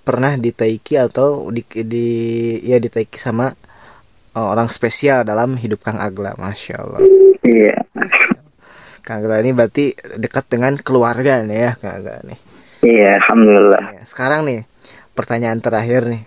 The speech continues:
Speaker 1: <clears throat> Kalau misalkan dihadapkan dengan pilihan nih, si Subo, si, ya, motor Kang Agla ini dijual,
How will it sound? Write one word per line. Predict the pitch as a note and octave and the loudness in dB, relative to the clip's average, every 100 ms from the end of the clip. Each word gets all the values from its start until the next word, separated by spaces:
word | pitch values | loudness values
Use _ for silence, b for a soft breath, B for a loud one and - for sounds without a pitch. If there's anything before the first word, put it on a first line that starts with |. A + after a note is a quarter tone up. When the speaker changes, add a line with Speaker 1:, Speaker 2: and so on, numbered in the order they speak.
| _ _ - | _ _ -6
Speaker 1:
<clears throat> | F3+ E3 B2 _ _ _ _ _ _ _ - B B B B B B _ _ _ _ | -4 -4 -6 _ _ _ _ _ _ _ -14 B B B B B B _ _ _ _
Kalau | B2+ B2+ F3+ | -2 0 0
misalkan | D#3 - B2 - A#2 A2 A2+ | 0 -2 -4 -4 -4 -4 -4
dihadapkan | A#2+ A#2 A#2 - A#2+ | -4 -2 -2 -2 -2
dengan | A2+ A2 G#2+ | -2 -4 -6
pilihan | A2+ A2 A2 A#2 G#2 | -4 -4 -2 -2 -4
nih, | F#2+ _ _ _ _ _ _ b b b b | -10 _ _ _ _ _ _ b b b b
si | - - B2+ | -6 -4 -2
Subo, | - A#2+ A2 B2+ C#3+ C#3 _ _ _ _ _ | -2 -2 0 4 6 4 _ _ _ _ _
si, | - - A#2 A2 A2 A2 | -10 -4 -2 -2 -2 0
ya, | B2 | 2
motor | B2 A2+ G#2+ G#2+ | 2 0 -6 -8
Kang | G#2 | -6
Agla | G2+ G#2+ G2+ | -4 -2 -2
ini | G#2+ B2 B2+ | -2 -2 -2
dijual, | A#2 A2+ B2+ B2+ A2+ G2 | -2 2 4 4 2 -2